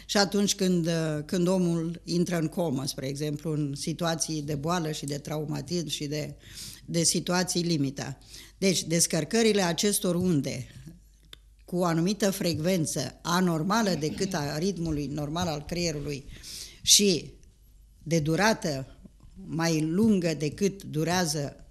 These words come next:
în mod normal în refacerea fiziologică a funcționării aceste, acestui creier, în anumite focare de pe creier, le zicem noi ectopice, sunt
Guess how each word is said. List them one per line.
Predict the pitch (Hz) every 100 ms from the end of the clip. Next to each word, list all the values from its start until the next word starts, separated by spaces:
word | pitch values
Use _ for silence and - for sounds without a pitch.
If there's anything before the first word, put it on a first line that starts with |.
| -
în | 170 180
mod | 170 190
normal | 170 156 180 180 127 131 - - - - -
în | 180 190 170 -
refacerea | - 160 - 196 196 185 170 147 - -
fiziologică | 196 175 175 185 196 165 160
a | 151
funcționării | 147 170 160 - 165 185 170
aceste, | 151 170 170 170 156 143 - - - -
acestui | 165 196 196 185 165
creier, | 175 151 147 208 262 - - - - - - - - - - - - - -
în | 196 254 254
anumite | 202 196 196 208 214
focare | - 190 196 - 220 185 170 170 180
de | 185
pe | - 180
creier, | - 196 185
le | 156 160
zicem | 180 - 175
noi | 185 185
ectopice, | 165 - 190 - 147 - 143
sunt | - 156